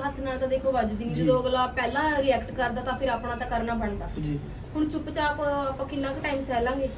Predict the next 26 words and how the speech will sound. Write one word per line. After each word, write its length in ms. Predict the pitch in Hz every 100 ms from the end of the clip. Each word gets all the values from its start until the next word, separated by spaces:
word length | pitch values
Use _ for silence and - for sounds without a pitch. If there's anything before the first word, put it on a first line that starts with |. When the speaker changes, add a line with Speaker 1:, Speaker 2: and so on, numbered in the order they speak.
| 170
Speaker 2:
ਹੂੰ। 180 | 190 175 151 - - - - - - - 247
Speaker 1:
ਵੀ 140 | 262
ਹੋਰ 300 | 269 262 254 254
ਤਾਂ 80 | 269
ਕੋਈ 160 | 277 277
ਏਦੋਂ 560 | 254 214 214 254 254
ਵੱਡੀ 240 | 226 233 220
ਗੱਲਬਾਤ 560 | 240 233 220 233 233
ਹੋਈ 100 | 226
ਨਹੀਂ 180 | 226 240
ਹੈਗੀ, 220 | 240 233 269
ਬਸ 200 | 254 269
ਇਹੀ 200 | 233 254
ਹੋਈ 220 | 254 233
ਸੀ 100 | 247
ਵੀ 160 | 247 247
ਉਹਨੇ 120 | 269
ਕੁਛ 220 | 285 269
ਇਹੋ 180 | 233 233
ਜਿਹਾ 140 | 233
ਕਹਿ 160 | 220 202
ਦਿੱਤਾ 220 | 190 254
ਤੇ 120 | 262
ਮੇਰੇ 120 | 254 226
ਤੋਂ 60 | 233
ਬੋਲਿਆ 320 | 202 180